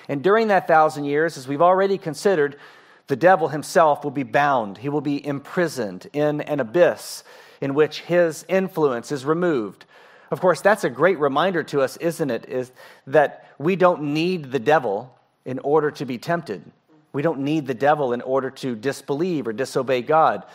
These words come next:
because at this time that will be happening in certain places of the world, though Jesus is reigning supreme. But at the end of that thousand years, which is where we arrive today in this text, there will first be a sovereign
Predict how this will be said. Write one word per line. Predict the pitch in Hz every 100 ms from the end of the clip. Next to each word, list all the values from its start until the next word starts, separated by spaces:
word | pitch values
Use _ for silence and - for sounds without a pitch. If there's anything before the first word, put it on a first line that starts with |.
| - - _
because | 151 170 156
at | 143
this | 180 -
time | 185 180 160
that | 151
will | 165
be | 156
happening | 143 160 165 160 151
in | 143
certain | - 175 160
places | 180 180 180 175
of | 175
the |
world, | 190 254 202 107 - - - _
though | - 131
Jesus | - 147 151 151 135
is | 131 117
reigning | 120 139 143 135
supreme. | - - 151 131 110 92 _ _ _ _ _ _
But | 139
at | 135
the | 143 -
end | 185 190 175
of |
that | 147 151 -
thousand | 147 143 143 139
years, | 139 123 113 135
which | -
is | 127
where | 156 175
we | 185
arrive | 185 156 151 147
today | 151 135 143
in | 135
this | 127 -
text, | 143 110 98 - _ - - - -
there | - 160
will | 151
first | - 180 175 - -
be | 147 110 98 _ _ _ _ _ _ _ _ _ -
a | 123
sovereign | - - 170 156 170 123 113 104 110